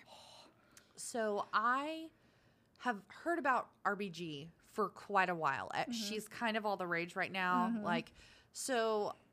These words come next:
Speaker 2: I didn't really know a whole lot about her. I wanted to learn about her, where she
Speaker 1: Mm-hmm.
Speaker 2: came from, what she's done with her life. So
Speaker 1: Mm-hmm.
Speaker 2: I was a little bit disappointed.
Speaker 1: Really?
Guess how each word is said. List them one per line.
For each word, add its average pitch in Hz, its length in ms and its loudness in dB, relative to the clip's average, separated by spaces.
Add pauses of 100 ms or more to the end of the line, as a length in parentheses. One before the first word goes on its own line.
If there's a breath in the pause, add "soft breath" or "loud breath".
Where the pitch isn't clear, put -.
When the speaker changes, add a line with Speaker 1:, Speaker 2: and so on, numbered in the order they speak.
(100)
Speaker 2:
I 240 120 2
didn't 233 480 -8
really 202 300 -4
know 175 340 -2
a 175 40 -2
whole 185 220 -2
lot 151 180 2
about 202 280 2
her. 151 140 4
I 151 60 0
wanted 156 540 -4 (200)
to 214 80 -8
learn 160 480 -4 (560)
about 262 340 4
her, 147 200 -2 (200)
where 156 180 -2
she 240 200 0
Speaker 1:
Mm-hmm. 226 140 2
Speaker 2:
came 294 300 -4
from, 156 300 -4
what 160 180 -6
she's 190 240 -8
done 226 240 0
with 196 140 -8
her 165 100 -4
life. 143 260 -2
So 196 320 0
Speaker 1:
Mm-hmm. 233 260 -2 (360)
Speaker 2:
I 269 120 -6
was 359 140 -6
a 403 260 -8
little 185 160 -8
bit 190 220 -6
disappointed. 208 840 -4
Speaker 1:
Really? 240 420 0